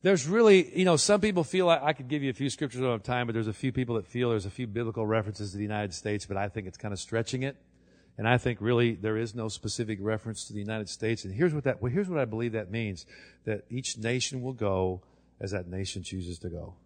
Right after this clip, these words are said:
So that means if it's not in the Bible, you know, that what we, we've gotta do is,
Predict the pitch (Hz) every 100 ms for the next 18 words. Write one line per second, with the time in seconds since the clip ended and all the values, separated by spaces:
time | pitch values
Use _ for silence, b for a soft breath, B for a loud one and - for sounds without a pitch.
0 | _ _ _ _ _ _ _ _ - 101
1 | 113 123 107 107 101 - b b 101 101
2 | 147 147 127 139 165 117 117 117 b b
3 | - 120 104 95 98 107 110 104 98 139
4 | 139 92 131 127 120 107 123 135 110 107
5 | 101